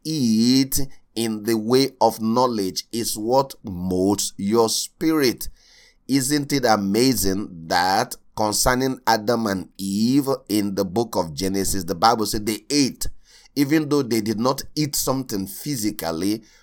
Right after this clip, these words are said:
but that phrase was used to explain what happens when a man receives a knowledge. They ate of the tree of knowledge of good and evil, meaning that they welcomed,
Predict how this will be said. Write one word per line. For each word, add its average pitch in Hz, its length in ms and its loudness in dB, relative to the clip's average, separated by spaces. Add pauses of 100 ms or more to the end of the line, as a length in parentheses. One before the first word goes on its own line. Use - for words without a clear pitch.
(140)
but 113 420 6
that 107 360 4
phrase 139 420 2
was 101 340 0
used 127 400 0
to 113 200 -6
explain 107 720 0
what 123 260 4
happens 98 560 -2
when 123 340 0
a 104 140 2
man 101 500 2 (240)
receives 110 800 2
a 101 140 -2
knowledge. 101 920 0 (400)
They 110 400 2 (200)
ate 160 380 6 (180)
of 113 460 2
the 104 220 -6
tree 135 720 0
of 104 180 0
knowledge 123 520 0
of 92 240 -4
good 110 180 0
and 92 220 0
evil, 87 460 -4 (180)
meaning 139 640 4 (160)
that 98 400 2
they 113 160 4
welcomed, 107 960 0